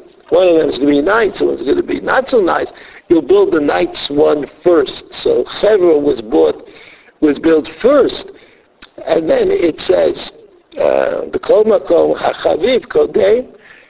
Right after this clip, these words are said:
In any event, the one you like better comes first. "Hey, lamadeta shechevron yafa mitzoan." The city of Hebron must have been much nicer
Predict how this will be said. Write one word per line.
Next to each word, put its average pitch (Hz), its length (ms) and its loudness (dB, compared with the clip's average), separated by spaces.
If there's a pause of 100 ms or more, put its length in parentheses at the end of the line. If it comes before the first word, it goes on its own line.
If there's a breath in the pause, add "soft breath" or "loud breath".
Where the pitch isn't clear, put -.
(360 loud breath)
In - 300 0
any 269 240 2
event, 165 640 0
the - 160 2
one 190 300 2
you 170 120 2
like 180 420 0
better 156 260 2
comes - 400 -2
first. - 500 -2
"Hey, 190 200 2
lamadeta 175 920 0 (280 loud breath)
shechevron 160 1200 2
yafa 156 760 0 (560 loud breath)
mitzoan." - 920 -2 (540 soft breath)
The 294 100 -10
city 381 500 0
of - 120 -4
Hebron 139 880 0 (400 soft breath)
must 147 420 -2
have 139 220 -4
been - 320 -4 (440 soft breath)
much 135 520 -2
nicer 151 680 0